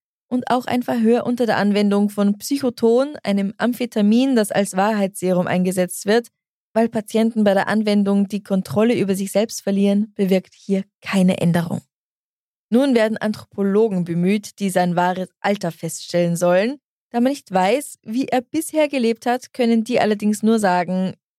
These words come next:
irgendwas zwischen siebenundzwanzig und fünfunddreißig. Was passt, weil wenn er tatsächlich neunzehnhundertvierunddreißig zur Welt kam, ist er neunzehnhundertzweiundsechzig achtundzwanzig Jahre alt. Psychiater sollen ihn ebenfalls examinieren und wollen neben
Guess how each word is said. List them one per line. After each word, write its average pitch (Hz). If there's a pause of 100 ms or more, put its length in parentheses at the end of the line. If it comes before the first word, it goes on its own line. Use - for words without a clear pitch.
irgendwas 254
zwischen 190
siebenundzwanzig 175
und 180 (180)
fünfunddreißig. - (400)
Was 175
passt, -
weil 180
wenn 190
er 180
tatsächlich 240
neunzehnhundertvierunddreißig 226
zur 208
Welt 190
kam, 185 (440)
ist 208
er 190
neunzehnhundertzweiundsechzig 185 (320)
achtundzwanzig 175
Jahre 165
alt. - (1120)
Psychiater 262
sollen 226
ihn 220
ebenfalls 196
examinieren 190
und 226
wollen 214
neben 208